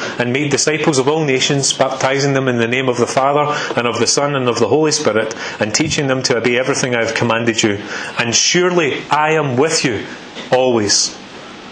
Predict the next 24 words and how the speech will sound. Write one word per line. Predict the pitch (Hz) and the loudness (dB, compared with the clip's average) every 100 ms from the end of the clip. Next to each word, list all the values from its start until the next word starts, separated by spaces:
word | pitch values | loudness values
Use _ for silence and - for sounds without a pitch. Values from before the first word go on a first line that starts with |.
| - - | -12 -2
to | 120 | 2
the | 110 | 2
very | 113 113 113 123 | 2 2 2 0
end | 120 107 - - - - - - - - 101 | 0 0 -4 -8 -16 -16 -16 -16 -16 -6 0
of | |
the | 104 117 | 2 2
age." | 104 101 - - - - - - - - - - - - - - - - - | 2 0 -2 -4 -10 -16 -18 -18 -18 -18 -18 -18 -18 -18 -18 -20 -20 -18 -6
That's | 107 - | -4 0
the | 107 | 2
word | 104 113 | 2 2
of | 110 98 | 0 0
God. | 104 101 98 - - - - - - | 0 0 -2 -6 -12 -18 -18 -18 -6
That's | 127 127 120 | -2 2 2
red | 123 | 2
letter. | 110 113 - 113 - - - - - | 2 0 0 -2 -4 -12 -18 -18 -6
That's | 120 131 - | -2 0 0
Jesus' | 123 117 120 113 | 0 0 0 2
words. | 110 107 107 - - - - - - - - - - - - - | 2 2 0 0 -4 -12 -18 -18 -18 -16 -16 -18 -18 -18 -14 -4
"Surely | - - 147 120 117 | 0 2 2 2 2
I | 117 | 2
am | 110 | 2
with | 113 113 117 | 0 2 2
you | |
always, | 107 110 117 104 - - | 2 2 0 0 0 -2